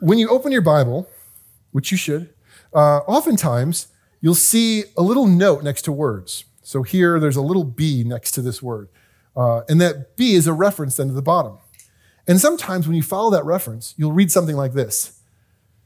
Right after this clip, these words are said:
Verse four is sometimes missing from original manuscripts, or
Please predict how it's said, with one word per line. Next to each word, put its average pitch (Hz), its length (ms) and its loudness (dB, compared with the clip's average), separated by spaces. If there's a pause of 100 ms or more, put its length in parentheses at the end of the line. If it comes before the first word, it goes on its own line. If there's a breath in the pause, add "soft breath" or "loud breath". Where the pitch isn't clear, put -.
(360)
Verse 262 320 4
four 151 680 0
is 160 220 2
sometimes 143 880 -2
missing 143 380 0
from 135 180 -6
original 135 280 -6
manuscripts, 143 680 -4 (160)
or 131 420 0